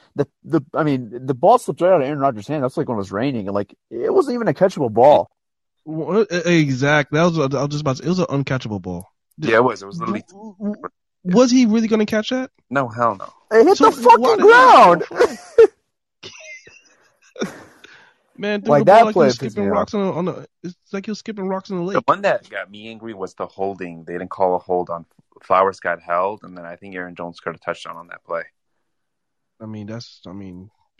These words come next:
Speaker 1: I
Speaker 2: we're in
Speaker 1: don't know, man.
Speaker 2: Lambeau.
Speaker 3: It is what it
Speaker 2: Refs.
Speaker 3: is,
Speaker 1: I'll
Speaker 3: bro.
Speaker 1: take a,
Speaker 3: Like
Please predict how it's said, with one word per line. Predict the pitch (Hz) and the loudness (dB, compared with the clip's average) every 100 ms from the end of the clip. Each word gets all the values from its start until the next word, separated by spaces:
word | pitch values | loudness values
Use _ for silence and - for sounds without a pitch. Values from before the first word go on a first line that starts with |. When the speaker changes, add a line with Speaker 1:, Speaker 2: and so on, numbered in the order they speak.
| 104 | -14
Speaker 1:
I | |
Speaker 2:
we're | 95 87 | -10 -10
in | |
Speaker 1:
don't | |
know, | 113 113 | -10 -12
man. | 110 110 | -12 -12
Speaker 2:
Lambeau. | 104 101 _ - | -14 -18 _ -2
Speaker 3:
It | 110 | 0
is | 127 120 | 0 -2
what | 101 98 | -8 -10
it | |
Speaker 2:
Refs. | 104 90 | -8 -10
Speaker 3:
is, | - | 0
Speaker 1:
I'll | 180 202 | 2 4
Speaker 3:
bro. | |
Speaker 1:
take | 240 160 | 4 2
a, | |
Speaker 3:
Like | 143 | 0